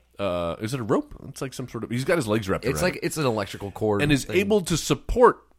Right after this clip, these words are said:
Speaker 1: the weight of Yor and help swing him back to safety, and then dismounts himself.
Speaker 2: Oh, yeah.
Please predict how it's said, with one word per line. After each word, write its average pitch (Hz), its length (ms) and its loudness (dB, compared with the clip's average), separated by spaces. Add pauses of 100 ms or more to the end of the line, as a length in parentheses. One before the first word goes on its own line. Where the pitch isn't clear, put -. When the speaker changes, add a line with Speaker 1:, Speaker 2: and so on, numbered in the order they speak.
(100)
Speaker 1:
the 123 140 2
weight 131 280 2
of 113 140 0
Yor 107 420 4
and 104 220 -6
help 113 240 -4
swing 156 320 -2
him 160 120 -2
back 147 220 -2
to 143 60 -6
safety, 160 440 -4 (480)
and 202 180 -6
then 214 280 2
dismounts 185 540 6
himself. 240 480 2
Speaker 2:
Oh, 110 140 -2
yeah. 127 240 -4